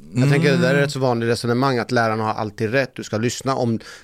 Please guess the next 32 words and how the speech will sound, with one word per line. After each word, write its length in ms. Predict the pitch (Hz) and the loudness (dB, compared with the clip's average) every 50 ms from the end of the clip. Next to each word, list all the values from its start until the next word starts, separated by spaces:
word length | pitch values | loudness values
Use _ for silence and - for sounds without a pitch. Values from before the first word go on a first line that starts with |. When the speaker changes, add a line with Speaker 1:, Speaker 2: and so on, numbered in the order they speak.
| _ | _
Speaker 1:
läraren 240 | - 117 120 117 113 | -2 0 0 0 0
har 100 | 117 110 | 0 -2
sla-, 340 | - - - 127 120 110 - | -4 -2 -2 0 0 0 0
gett 240 | 120 117 110 107 - | -2 -2 -2 -2 -2
dig 120 | - 107 104 | -2 -2 0
en 220 | 104 104 104 104 | 0 -2 -2 -2
örfil 520 | - 117 113 110 - - - 135 127 107 | 0 0 0 0 0 -2 -2 -2 -2 -2
så 120 | - - 113 | -4 -4 -2
har 140 | 104 107 107 | 0 0 0
han 160 | 101 101 107 | 0 -2 -4
gjort 180 | 113 110 - | -4 -4 -4
det 100 | - 110 110 | -2 0 0
rätt 180 | 135 156 139 - | 0 0 -2 -2
för 120 | - - | -6 -8
att 60 | 101 | -6
det 80 | - 101 | -6 -8
finns 240 | - - 107 - - | -8 -8 -8 -6 -4
en 60 | 101 | -4
anledning 400 | 110 107 104 101 131 151 156 143 | -4 -2 -2 0 0 0 0 0
varför 200 | 123 110 - - | -2 -4 -6 -10
han 80 | 98 92 | -12 -12
har 60 | 90 | -12
gjort 120 | 87 - | -14 -12
så. 200 | - - - - - _ - _ _ _ _ _ _ _ _ _ _ _ _ _ - - - | -12 -12 -14 -14 -16 _ -20 _ _ _ _ _ _ _ _ _ _ _ _ _ -20 -18 -10
Speaker 2:
Well, 560 | - 117 139 175 180 180 175 175 170 160 139 110 | -4 0 2 4 4 6 4 4 2 2 0 0
actually, 440 | 127 123 - - - - 311 294 | 0 0 0 -2 -2 -2 2 4
I'm 60 | 269 202 | 4 4
not 100 | 208 202 | 2 2
so 140 | - - 151 | -2 -4 -6
sure. 800 | - - - - - - - - 202 196 156 110 104 104 104 113 | -6 -6 -8 -8 -8 -8 -4 0 2 4 4 4 4 4 4 2
Like, 220 | 120 123 - - 139 | 2 2 2 2 2
uh, 360 | 127 120 120 120 117 110 | 4 4 4 4 2 2